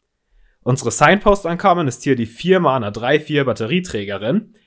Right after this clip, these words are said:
die alle unsere Kreaturen mit der Kraftsteinfähigkeit ausstattet. Und sie lässt uns eine Karte ziehen, wenn wir ein Artefakt mit Mana-Wert sechs oder höher spielen.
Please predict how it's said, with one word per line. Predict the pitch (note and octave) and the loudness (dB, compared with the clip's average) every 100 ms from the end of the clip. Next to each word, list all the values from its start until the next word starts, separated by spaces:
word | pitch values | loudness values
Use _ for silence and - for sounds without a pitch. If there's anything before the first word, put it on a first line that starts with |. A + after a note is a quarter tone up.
| - | -6
die | - - | -2 4
alle | F3+ F3+ | 4 4
unsere | D3 C3 C3+ | 0 -4 -2
Kreaturen | D3+ B2 - D#3+ | 0 0 2 0
mit | F3+ | 0
der | B2+ | -2
Kraftsteinfähigkeit | - D3 - A#2+ G2+ - G2+ G2 G2+ F#2 | 0 -2 -2 -6 -6 -6 -8 -8 -12 -14
ausstattet. | G2 G2 G#2 F#2+ G#2 - _ _ _ _ _ - | -10 -8 -8 -10 -14 -14 _ _ _ _ _ 2
Und | F#3+ | 2
sie | F3+ | 4
lässt | C3+ F3 - | 4 4 2
uns | D#3+ E3 | -2 -2
eine | B2+ G#2 | -6 -6
Karte | - F3 G3 | 0 0 0
ziehen, | - G#3 G3 | -2 -2 2
wenn | D3 C3 | 0 0
wir | |
ein | A2 | -2
Artefakt | G2 G#2+ G#2+ D#3+ E3+ - | -6 -12 -2 2 2 -2
mit | A#2+ | -8
Mana-Wert | B2 D3 A#2+ C3 A#2 | -2 -2 0 0 -2
sechs | A2 C#3 - A2+ | -4 -6 -6 -4
oder | C#3 D3 | 0 2
höher | B2 G2 | 2 0
spielen. | - F#2 E2+ - | -8 -12 -18 -20